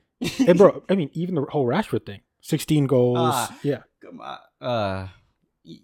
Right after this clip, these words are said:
Speaker 2: Remember
Speaker 1: wanna
Speaker 2: that?
Speaker 1: talk about Man United? I think this was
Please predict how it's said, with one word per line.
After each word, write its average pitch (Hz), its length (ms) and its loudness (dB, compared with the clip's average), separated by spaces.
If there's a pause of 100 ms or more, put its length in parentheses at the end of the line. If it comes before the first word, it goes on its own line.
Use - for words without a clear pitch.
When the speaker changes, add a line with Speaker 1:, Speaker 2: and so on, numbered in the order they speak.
Speaker 2:
Remember 143 200 -2
Speaker 1:
wanna 160 80 2
Speaker 2:
that? 233 60 -2
Speaker 1:
talk 254 100 -8
about 208 160 -2
Man 214 160 -6
United? 208 400 -8 (520)
I - 80 -8
think 202 120 -2
this 185 100 -4
was 147 100 -6